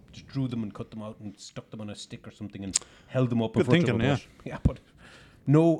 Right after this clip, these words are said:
Speaker 1: editing or nothing and it fooled the world.
Speaker 2: But basically, fairy, a fairy circle i-, or a fairy ring is where, like, there was a bunch of trees would grow in a circle, and,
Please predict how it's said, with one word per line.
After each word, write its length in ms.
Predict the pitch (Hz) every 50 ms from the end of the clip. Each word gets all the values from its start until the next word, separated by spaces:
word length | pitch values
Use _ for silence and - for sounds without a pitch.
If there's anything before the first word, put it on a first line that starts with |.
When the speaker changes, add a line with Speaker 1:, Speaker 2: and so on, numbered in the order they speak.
| - -
Speaker 1:
editing 360 | 160 160 160 170 135 147 127
or 80 | 120 110
nothing 340 | 110 113 113 - 107 92
and 80 | 90 85
it 40 | -
fooled 240 | - - 120 117 107
the 40 |
world. 300 | 98 101 107 95 85 82 - 147
Speaker 2:
But 200 | 127 160 170 143
basically, 400 | 190 214 214 - - 147 131 135
fairy, 340 | - - 175 202 208 196 165
a 100 | - 143
fairy 300 | - - 180 196 208 185
circle 440 | 139 - 139 127 - - 113 107 104 -
i-, 60 | 139
or 220 | 120 117 - 127 117
a 40 | 113
fairy 240 | - 151 156 151 131
ring 240 | 113 107 104 101 110
is 220 | - 139 120 104 107
where, 160 | 117 117 113
like, 260 | 110 110 - - - -
there 80 | 135
was 120 | 123 104 113
a 40 |
bunch 280 | 104 - 156 170 151 -
of 80 | 139 -
trees 420 | - - - 170 160 156 143 113
would 140 | 104 107 95
grow 200 | - 127 127 127
in 80 | 123 120
a 40 | -
circle, 420 | - 135 127 - - 101 95 - - - _ - - - _ _ _ - _ _ _ _ _ _ _ -
and, 480 | 120 110 104 101 98 95 98 95 -